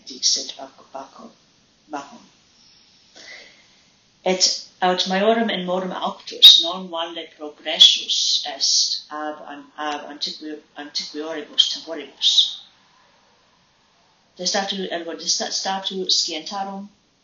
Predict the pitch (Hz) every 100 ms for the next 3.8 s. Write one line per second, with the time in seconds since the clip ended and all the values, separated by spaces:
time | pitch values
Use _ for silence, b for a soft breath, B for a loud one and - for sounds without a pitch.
0 | _ _ _ - 180 170 170 175 180 -
1 | 190 175 175 175 156 151 160 165 165 165
2 | 151 151 160 165 160 151 147 147 151 147
3 | 160 160 - 185 - - - -